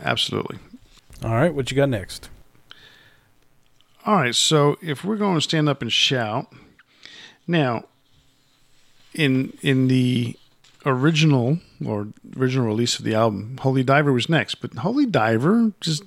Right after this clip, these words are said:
Speaker 1: this is, it, it's, that's not the time for Holy Diver. Uh, it's not the time for much of this classic stuff that we're talking about here. Um, so, I don't know. I think I wanna keep the energy going.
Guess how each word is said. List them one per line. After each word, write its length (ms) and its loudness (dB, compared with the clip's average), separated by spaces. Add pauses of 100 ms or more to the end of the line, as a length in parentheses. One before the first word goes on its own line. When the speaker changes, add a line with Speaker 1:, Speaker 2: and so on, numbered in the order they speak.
(120)
Speaker 1:
this 200 0
is, 260 2
it, 240 -8
it's, 220 -4 (180)
that's 400 -2
not 300 -2
the 60 -8
time 360 0
for 200 -8 (100)
Holy 320 -2
Diver. 480 -2 (600)
Uh, 180 2
it's 140 -4
not 140 0
the 80 -4
time 360 4
for 180 -2
much 380 2
of 120 -6
this 300 -4
classic 760 -4
stuff 540 -2
that 120 -4
we're 160 -2
talking 460 0
about 300 -6
here. 280 -6 (800)
Um, 540 -4 (1120)
so, 640 -2 (2250)
I 120 0
don't 200 2
know. 60 0
I 80 0
think 220 0
I 40 0
wanna 240 4
keep 360 0
the 200 -2
energy 440 2
going. 640 0